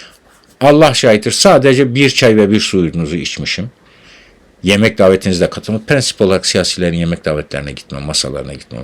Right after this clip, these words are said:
Bu benim prensibimdir. Ayıp ya. Ve ben şu anda suskun,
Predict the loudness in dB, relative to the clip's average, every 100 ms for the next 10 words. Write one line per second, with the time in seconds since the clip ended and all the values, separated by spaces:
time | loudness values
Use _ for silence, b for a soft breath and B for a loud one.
0 | -6 -4 0 2 0 0 -2 -2 -6 -10
1 | -12 -16 -20 B B B B B B B
2 | B -20 _ -20 -20 -20 _ _ 2 2
3 | 0 -4 -4 -4 -2 2 4 4 4 2
4 | 2 2 2 0 -6 -2 -2 -2 -4 -10